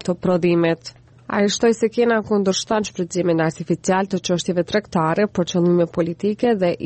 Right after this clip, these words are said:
ideologjike. He nuk përmendi asnjë vend drejt për drejt, por theksoi se në një luftë tarifore nuk ka fitues, raporton D P A.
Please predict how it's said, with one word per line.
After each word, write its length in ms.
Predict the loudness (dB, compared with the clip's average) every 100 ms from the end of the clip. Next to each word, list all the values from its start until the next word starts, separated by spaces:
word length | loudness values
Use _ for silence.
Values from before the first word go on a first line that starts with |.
| 0
ideologjike. 800 | 2 0 -2 -2 -2 -2 -4 -6 -8 -20 -20 -20 -20 -2
He 160 | 2 4
nuk 320 | 4 2 -2
përmendi 560 | 0 2 2 2 -2 -4
asnjë 460 | -6 -2 -2 0
vend 300 | -2 -4 -4
drejt 180 | -4 -2
për 220 | -2 0
drejt, 320 | 0 0 -4 -6 -20 -20 -20 -16 -2
por 160 | -2
theksoi 460 | 0 -4 0 0 2
se 160 | 0 0
në 140 | 2 2
një 140 | 2
luftë 320 | 2 0 0 -2
tarifore 560 | -2 0 0 2 2
nuk 220 | 2 0 -2
ka 100 | -4
fitues, 560 | -2 -4 -2 -2 -2 -2 -4
raporton 680 | -2 -2 -2 0 0 0 -2
D 100 | -2
P 140 | -4
A. 220 | -2 -2